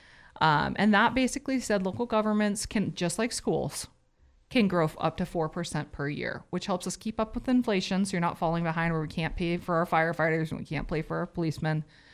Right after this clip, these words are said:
Um, but it keeps things from growing. And so you'll often hear people say, "Hey, we have, um,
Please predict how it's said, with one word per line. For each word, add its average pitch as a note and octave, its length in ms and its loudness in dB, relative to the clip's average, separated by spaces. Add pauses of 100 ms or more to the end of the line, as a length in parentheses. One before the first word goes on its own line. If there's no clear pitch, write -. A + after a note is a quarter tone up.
(300)
Um, E3+ 300 6
but G3+ 180 4
it - 120 0
keeps - 320 -2
things F3+ 280 0
from F#3 160 0
growing. D#3+ 400 2
And D3+ 120 -2
so D#3 440 0
you'll F3 140 0
often F#3+ 340 0
hear F3 160 0
people D#3+ 300 -2
say, E3 200 0
"Hey, F3 220 2
we E3+ 180 0
have, E3 540 0
um, D3 520 -2